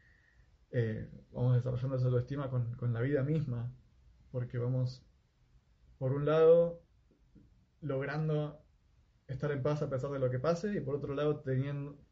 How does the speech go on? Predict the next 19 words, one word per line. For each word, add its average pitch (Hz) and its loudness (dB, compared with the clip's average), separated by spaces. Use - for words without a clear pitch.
haciendo 143 -2
las 127 -2
cosas 143 -6
cada 131 -2
vez 127 2
mejor 165 0
por 117 -8
práctica, 147 -4
por 120 -8
pura 131 0
experiencia, 147 -2
lo 127 0
cual 139 -2
re-, 135 -4
fortalece 139 0
la 127 0
autoestima 143 -2
y, 139 -6
y 123 -4